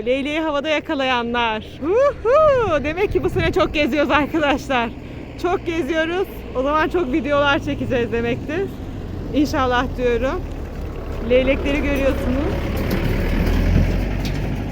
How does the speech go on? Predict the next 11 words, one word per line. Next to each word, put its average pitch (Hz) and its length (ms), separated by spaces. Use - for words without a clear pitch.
Harika. 285 680
<laughs> 381 300
Bilmiyorum 285 480
ne 269 100
kadarını 269 380
çekebildim 285 580
ama 262 200
leylekler 262 580
çok 294 200
güzel 233 260
uçuyor. 226 380